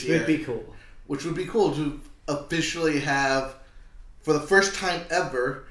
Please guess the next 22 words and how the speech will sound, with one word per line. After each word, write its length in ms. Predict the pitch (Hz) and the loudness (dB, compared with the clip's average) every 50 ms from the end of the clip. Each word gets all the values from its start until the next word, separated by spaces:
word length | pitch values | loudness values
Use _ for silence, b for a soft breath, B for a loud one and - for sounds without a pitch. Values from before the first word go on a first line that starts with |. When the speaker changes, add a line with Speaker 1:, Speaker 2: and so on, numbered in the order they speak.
| b b b b b b - | b b b b b b -2
Speaker 2:
the 180 | 143 147 151 143 | 0 2 2 2
home 400 | 143 143 170 175 175 180 170 156 - | 0 0 0 0 0 0 -2 -4 -6
team 480 | - 202 185 160 156 147 143 143 - - | -4 -2 0 0 0 -2 -2 -4 -6 -4
be 420 | 143 165 165 165 160 143 - - | -4 -2 -2 -2 -4 -6 -6 -6
in 80 | 135 120 | -6 -6
the 80 | 123 120 | -6 -4
Super 220 | - 185 185 160 | -4 -2 -4 -4
Bowl. 320 | 127 107 101 101 101 101 - - b b b b b b b b b b | -4 -6 -8 -8 -8 -10 -12 -18 b b b b b b b b b b
Speaker 1:
So 200 | - - 190 190 | -2 0 2 2
yeah, 240 | 190 196 185 160 160 | 4 2 2 2 2
I'm 160 | 202 240 269 | 0 -2 0
gonna 160 | 294 247 - | 0 0 2
pick 140 | - 226 - | 0 -2 2
Vikings 360 | - 180 160 - 147 113 107 - | 2 2 2 0 -2 -6 -6 -8
here. 160 | 98 - - - - - - - - - - - - - - - - - - - - - - - - - - - - - - - - | -8 -10 -10 -12 -14 -16 -16 -18 -20 -20 -20 -20 -20 -20 -18 -18 -18 -18 -18 -20 -20 -20 -20 -20 -20 -20 -20 -20 -20 -20 -12 -2 2
Speaker 2:
Uh, 240 | 139 135 127 127 107 | 4 6 6 6 6
also, 220 | 131 - - 143 | 4 2 0 -4
Case 280 | - - 143 131 - - | -2 0 0 0 0 0
Keenum 380 | - 175 156 151 151 151 - 135 | 0 2 2 2 0 -2 -2 -2
is 160 | 143 127 131 | -4 -2 0
our 120 | 127 123 | 2 2
guy. 340 | 123 135 135 123 107 101 | 4 4 4 2 2 0